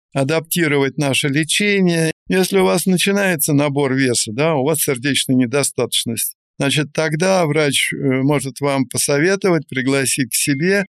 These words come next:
и, может быть, вам нужно уже увеличить дозу мочегонных. Самые простые примеры, как это работает. Так что вот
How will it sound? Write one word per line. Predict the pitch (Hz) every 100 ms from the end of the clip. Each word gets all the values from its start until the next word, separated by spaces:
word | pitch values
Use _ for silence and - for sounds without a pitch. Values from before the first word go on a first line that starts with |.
| _
и, | 135
может | 143 147 135
быть, | 139
вам | 151 160
нужно | 151 135
уже | 139 123
увеличить | 139 120 143 131 139 143 - 113
дозу | 135 127 131
мочегонных. | 117 - 120 110 110 110 107 - -
Самые | - 180 170 160
простые | - 170 156 - 156
примеры, | 135 151 147 190 202 160 127
как | 160 147
это | 156 156
работает. | 147 165 151 127 - 113 110 - _
Так | 175 165
что | - 165 160 151 139
вот | - 127